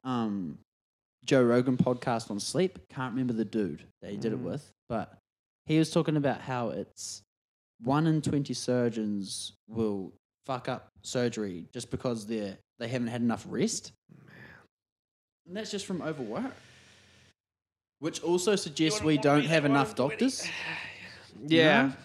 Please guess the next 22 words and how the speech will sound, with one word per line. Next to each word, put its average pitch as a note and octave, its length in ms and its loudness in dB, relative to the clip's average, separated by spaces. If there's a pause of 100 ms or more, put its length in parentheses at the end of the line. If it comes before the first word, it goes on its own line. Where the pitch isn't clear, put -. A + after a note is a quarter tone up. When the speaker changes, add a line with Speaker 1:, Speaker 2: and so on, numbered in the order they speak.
(160)
Speaker 1:
Because C3+ 540 0
they A#2+ 160 0
have C#3+ 280 -2
to E3+ 120 4
do D#3+ 100 8
such - 300 0
big D3+ 160 -2
hours. F#3 420 -2
Speaker 2:
Mm. D3 300 0
Speaker 1:
Or D#3+ 100 8
the C#3+ 140 6
really F#3 360 8
good D3+ 340 4
doctors A2 680 -2 (100)
are B2+ 80 -8
probably A2+ 300 2
in, G2+ 160 -2 (300)
they'll C3 120 2
be A2+ 120 2
in G#2 40 -2
high A2+ 240 0
demand. D3+ 580 -2